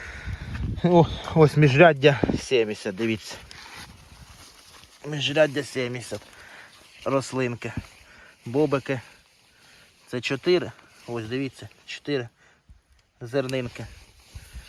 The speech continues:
І чим характерна ця соя, ось дивіться чим. Не в кожної сої є отакий момент. Та ти дивися. Отакі грони винограду,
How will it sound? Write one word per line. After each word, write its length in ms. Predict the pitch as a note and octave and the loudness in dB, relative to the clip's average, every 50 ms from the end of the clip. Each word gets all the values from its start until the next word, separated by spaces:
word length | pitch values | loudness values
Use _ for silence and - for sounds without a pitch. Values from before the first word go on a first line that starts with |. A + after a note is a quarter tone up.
| - - - - - - - - - - - - - - - - - - | -16 -16 -16 -16 -18 -20 -20 -20 -20 -20 -20 -18 -18 -18 -20 -20 -18 -8
І 260 | - F#3 F3+ F#3 F3 - - - - | -4 2 4 4 4 4 2 -4 -4
чим 240 | - - F3+ E3+ D3+ | 0 2 2 2 4
характерна 760 | - D#3+ D3+ D#3 D#3 - - E3+ D#3+ D#3+ D#3 D#3 D3 C3+ - - - - | 4 6 6 6 6 6 6 8 8 8 6 4 2 0 -2 -8 -14 -2
ця 160 | - - D3+ | 0 2 2
соя, 460 | - - - F3+ E3+ D3+ - - - - - - | 4 6 6 8 8 8 6 4 2 0 -2 -4
ось 180 | A#2+ A2+ A2 | -4 -6 -4
дивіться 420 | G#2 A#2 B2+ C3 B2+ - - G#2+ F#2+ | -4 -2 -2 -2 -4 -4 -6 -8 -8
чим. 240 | F#2+ - G2+ F2+ - - - - - - - - - - - - - - - - - - | -6 -6 -8 -8 -8 -8 -8 -8 -8 -8 -8 -10 -12 -12 -12 -12 -14 -14 -14 -14 -14 -8
Не 160 | C3 C#3 C#3 | -4 -4 -4
в 80 | C#3+ - | -4 -2
кожної 480 | - D3+ D3+ C#3 B2 C3 B2+ B2 A#2+ | 0 2 2 2 2 -2 -4 -4 -4
сої 420 | - - - B2 - - - - - - - | -4 -2 0 0 2 0 0 -4 -6 -10 -10
є 240 | - G#2+ A2+ B2+ B2 - - - | -8 -6 -4 -4 -4 -4 -6 -8
отакий 360 | A2 - A2 G2+ - A#2+ A2 | -8 -6 -6 -6 -6 -6 -6
момент. 480 | A2 A2 A2 A2+ A2 G#2 G2 - - - - - - - - - _ - - - - - - - - - - - - | -6 -6 -4 -4 -4 -6 -6 -10 -14 -18 -20 -20 -20 -20 -20 -20 _ -20 -20 -20 -20 -20 -20 -20 -20 -20 -20 -10 -6
Та 100 | - A2+ | -4 -4
ти 180 | - - B2+ A2+ | -4 -4 -6 -4
дивися. 560 | A2 B2 A#2+ G#2+ G#2 G#2 F#2+ - - - - - - - - - - - | -2 -2 0 0 0 -2 -4 -6 -12 -16 -16 -16 -16 -18 -16 -14 -12 -10
Отакі 480 | - B2 - B2+ B2 A#2+ - C3+ B2 A2 - - - | -8 -4 -2 -2 -2 -2 -2 -4 -6 -6 -6 -8 -10
грони 420 | A2 - C3 D#3 D#3 D3 C#3 C3 | -6 0 2 4 4 4 2 2
винограду, 640 | B2 B2+ A#2+ A#2+ A2+ A2+ A#2+ B2+ B2+ A#2+ - G2+ | 0 0 0 0 -2 0 2 2 2 2 0 -2